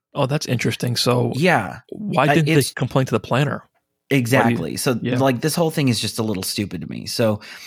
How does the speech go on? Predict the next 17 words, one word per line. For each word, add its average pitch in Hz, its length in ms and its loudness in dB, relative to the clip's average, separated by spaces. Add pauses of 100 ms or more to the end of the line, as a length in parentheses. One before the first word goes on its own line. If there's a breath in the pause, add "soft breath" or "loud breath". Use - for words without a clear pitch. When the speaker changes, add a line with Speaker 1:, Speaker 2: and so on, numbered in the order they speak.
(160 loud breath)
Speaker 2:
the, 147 200 -2 (200)
anyways, 165 340 4
the 175 60 0
point 214 240 2
of 175 80 -2
this 127 200 0
is, 104 260 0
is 101 300 -4 (480)
what 156 300 2
will 175 100 2
happen 143 440 0
after 120 380 0
this 76 300 -8
is 110 400 -2 (360 loud breath)
if 214 280 2
she 113 720 2
says, 117 800 2